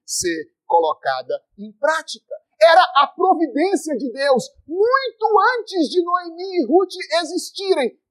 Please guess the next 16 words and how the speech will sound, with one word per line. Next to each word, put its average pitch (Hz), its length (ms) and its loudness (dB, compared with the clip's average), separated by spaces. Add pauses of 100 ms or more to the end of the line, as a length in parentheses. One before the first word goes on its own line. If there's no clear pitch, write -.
trabalhando 254 800 0
para 208 200 -2
propiciar 214 840 -2
aquilo 170 480 -8
que - 80 -10
haveria 196 460 -4
de 156 100 -8
acontecer 208 680 -8
na 202 120 -4
vida 202 240 -8
delas 156 380 -2
no 214 100 -20
capítulo 262 540 -6
de 254 160 -4
número 214 260 -4
dois. - 640 -4